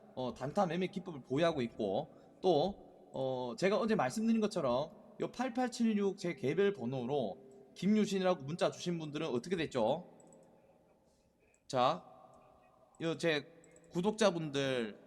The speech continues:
저 관리를 하고 있습니다. 어, 자, 보시게 되면은 매매를 다 알려드립니다. 어, 백이십육 프로. 어, 이렇게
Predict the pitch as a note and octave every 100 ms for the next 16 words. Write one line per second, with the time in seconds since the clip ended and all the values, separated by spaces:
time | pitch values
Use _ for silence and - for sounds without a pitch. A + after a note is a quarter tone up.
0 | - - - - - A#2+ D#3+ D#3+ G3+ C3
1 | C#3 D3+ G#2+ G#2+ C3+ - - - - -
2 | G#2 G#2 G2 F#2+ - - G2 A#2+ - -
3 | - - D#3 F3+ F#3 E3+ D#3+ E3+ F#3+ G#3
4 | G3+ - - - E3 G3+ G3 F#3+ F#3+ -
5 | G3+ G#3+ D3 E3+ D3 G#2 B2+ - - -
6 | - _ - A#2 G#2+ G2+ A#2 D#3+ C#3 D3+
7 | B2 A#2+ - A2 A2 F3+ - - - -
8 | G#2+ G2+ G2 F#2+ - _ _ - _ C3+
9 | C3+ C#3+ B2 G#2+